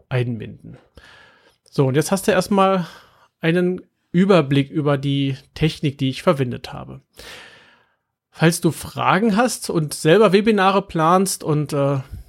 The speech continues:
das erstmal ein bisschen Overkill klingt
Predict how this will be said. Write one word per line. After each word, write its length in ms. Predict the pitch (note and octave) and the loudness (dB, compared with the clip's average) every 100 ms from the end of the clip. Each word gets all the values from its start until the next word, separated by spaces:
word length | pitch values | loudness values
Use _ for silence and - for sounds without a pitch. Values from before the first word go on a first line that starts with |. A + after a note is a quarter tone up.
| - _ - | -20 _ -4
das 180 | D3+ D3 | -2 0
erstmal 420 | D#3+ E3 F3+ D#3+ | 0 0 2 0
ein 100 | C#3+ | 0
bisschen 460 | E3+ - D#3+ D3+ | 0 2 0 0
Overkill 580 | - F3+ A3 - E3 D#3 | 0 2 2 2 2 2
klingt 680 | - - C#3 A3 D4 - - | 0 -4 0 2 0 -6 -16